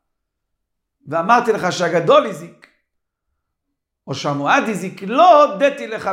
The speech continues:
בזה שהתם לא הזיק." ולכן התפיסה שלו מועלת. תנן, היה אחד תם ואחד מועד. הניזק אומר, "מועד הזיק את הגדול, ותם את הקטן", והמזיק אומר, "לא, כי לתם את הגדול ומועד את הקטן."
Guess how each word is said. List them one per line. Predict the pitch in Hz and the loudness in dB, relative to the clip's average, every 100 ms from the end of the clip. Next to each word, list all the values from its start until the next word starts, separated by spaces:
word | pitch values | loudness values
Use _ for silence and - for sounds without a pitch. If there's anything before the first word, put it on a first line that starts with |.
| 180 | -8
בזה | 160 170 220 190 - _ | -8 -6 -6 -8 -16 _
שהתם | - 185 185 208 185 | -6 -6 -2 0 2
לא | 170 | 0
הזיק." | - 135 - _ _ _ _ _ _ _ | -2 -8 -18 _ _ _ _ _ _ _
ולכן | 185 220 294 | -8 -4 -2
התפיסה | 269 175 185 208 | -2 -6 -10 -10
שלו | 196 190 175 | -8 -6 -4
מועלת. | 160 151 113 - _ _ _ _ _ _ _ _ _ _ _ _ _ - - _ | -4 -6 -6 -12 _ _ _ _ _ _ _ _ _ _ _ _ _ -20 -20 _
תנן, | 220 254 240 | 2 4 2
היה | 202 208 240 | 0 4 4
אחד | 220 190 | 2 -4
תם | 190 196 175 | -4 -4 -4
ואחד | 165 170 151 | -2 -2 -2
מועד. | 151 143 | -8 -8
הניזק | 151 160 208 202 | -8 -2 -2 -2
אומר, | 196 202 | -4 -2
"מועד | 180 185 180 | -2 0 -2
הזיק | 156 156 156 | -4 -6 -8
את | - | -8
הגדול, | 131 123 185 208 - - 147 | -8 -4 -2 -2 -4 -14 -6
ותם | 185 175 | -4 -2
את | 156 | -4
הקטן", | 147 - 147 185 175 | -8 -10 -8 -6 -6
והמזיק | 175 180 208 | -6 -6 -4
אומר, | 226 240 | 0 2
"לא, | 247 247 | 2 2
כי | 208 | 0
לתם | 196 196 220 | 0 2 0
את | 196 | 0
הגדול | 180 175 214 220 | -4 -2 0 0
ומועד | 185 190 | 0 -2
את | 175 165 | -2 -6
הקטן." | 160 147 120 | -8 -10 -12